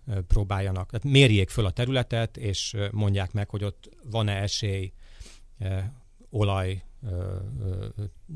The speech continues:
megtalálására. És akkor ott dolgoztak nagyjából egy évet a magyarok, és kiderült, hogy, ö, nagyjából, tehát ipari mennyiségű, ö, olaj, ö, kitermelésére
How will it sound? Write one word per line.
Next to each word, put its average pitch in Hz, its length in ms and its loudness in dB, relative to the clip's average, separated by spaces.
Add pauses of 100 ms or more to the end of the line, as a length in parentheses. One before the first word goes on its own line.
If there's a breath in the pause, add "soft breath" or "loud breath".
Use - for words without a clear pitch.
megtalálására. 95 1000 -6
És 101 140 -8
akkor 139 380 -6
ott 139 220 -2
dolgoztak 107 520 2
nagyjából 104 460 0
egy 98 100 -2
évet 101 400 0
a 87 120 -4
magyarok, 131 500 -2 (100)
és 117 240 -4
kiderült, 104 540 0
hogy, 98 300 -2
ö, 98 240 -2 (840)
nagyjából, 98 720 2
tehát 107 300 -6
ipari 127 320 2
mennyiségű, 98 880 2 (360)
ö, 95 280 -4
olaj, 101 640 2
ö, 98 120 -2
kitermelésére 98 1120 -2